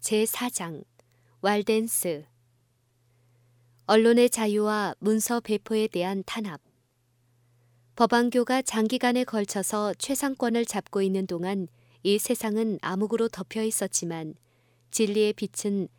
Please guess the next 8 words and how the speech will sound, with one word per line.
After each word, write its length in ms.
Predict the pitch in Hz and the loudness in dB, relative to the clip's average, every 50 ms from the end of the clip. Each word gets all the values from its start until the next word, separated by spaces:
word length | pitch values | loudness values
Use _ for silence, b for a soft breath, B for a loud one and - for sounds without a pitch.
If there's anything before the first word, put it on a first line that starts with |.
| b b b | b b b
아주 340 | - 175 180 - - 208 214 | -8 -8 -6 -4 -4 -4 -4
소멸되지 680 | - - 247 262 269 262 254 - 226 208 202 - 220 190 | -4 -4 -2 0 2 2 2 2 2 0 0 0 -4 -4
아니하였다. 840 | 156 165 180 196 208 208 208 202 185 170 _ - 143 139 139 - _ _ _ _ _ _ _ _ _ _ _ _ _ _ _ _ _ _ _ _ _ _ _ _ - | -4 -2 -2 -2 0 0 -2 -4 -6 -8 _ -16 -16 -16 -16 -20 _ _ _ _ _ _ _ _ _ _ _ _ _ _ _ _ _ _ _ _ _ _ _ _ 2
어느 240 | 214 220 220 247 262 | 2 4 4 4 2
시대든지 920 | - - 254 - 269 262 269 262 247 240 - - 262 262 254 240 175 - _ _ | 0 -2 2 2 4 4 4 2 0 0 -2 0 0 2 2 2 0 -2 _ _
하나님의 520 | - 285 277 277 269 262 254 247 262 262 254 | -4 0 0 2 2 2 2 2 2 0 0
증인들, 680 | - - 220 202 208 214 208 202 - 175 165 160 165 - _ _ _ _ _ _ _ | 0 -2 -2 0 0 0 -2 -2 -2 -4 -4 -4 -6 -12 _ _ _ _ _ _ _
곧 240 | - - 208 208 202 | 2 4 4 4 2